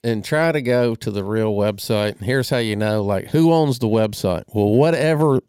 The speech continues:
the term is in front of dot com, whatever word is in front of dot com, that is the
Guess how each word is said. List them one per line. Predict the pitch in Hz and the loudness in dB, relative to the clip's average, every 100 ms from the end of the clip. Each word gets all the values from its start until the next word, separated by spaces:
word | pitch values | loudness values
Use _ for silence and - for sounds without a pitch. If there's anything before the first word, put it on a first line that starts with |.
| - | -8
the | 101 | -8
term | - 131 139 123 | -4 -2 0 0
is | 123 131 120 | 0 0 0
in | 101 | -2
front | - 123 | 0 -2
of | 101 95 | -2 -2
dot | 107 110 - | -2 -4 -4
com, | 123 117 117 113 _ _ _ _ _ _ | -2 -2 -2 -6 _ _ _ _ _ _
whatever | 123 139 147 135 | -2 2 2 4
word | 123 120 110 | 4 4 2
is | 95 | -2
in | 98 | -4
front | 92 107 98 | -2 -2 -2
of | 98 | -2
dot | 95 - | -2 -2
com, | 107 104 107 _ _ _ | -4 -4 -8 _ _ _
that | 110 | -4
is | 110 98 | -2 -2
the | 95 | -6